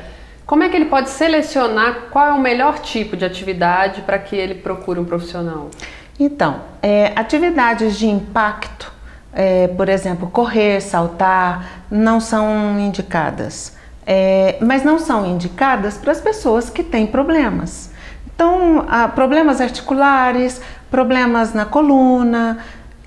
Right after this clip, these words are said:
Speaker 2: isso o personal ou o profissional da área da educação física tem competência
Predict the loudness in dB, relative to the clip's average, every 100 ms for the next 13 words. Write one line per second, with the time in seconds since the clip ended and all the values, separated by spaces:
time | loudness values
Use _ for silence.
0 | 4 4 4 0 0 0 0 0 0 2
1 | 0 0 0 2 4 4 4 2 2 2
2 | 4 4 2 0 0 0 -4 -6 -2 2
3 | 2 2 2 2 2 2 0 0 -2 -2
4 | -4 -2 -4 -2 -2 -2 -4 -6 -6 -18
5 | -4 0 0 2 0 2 0 0 0 2
6 | 0 0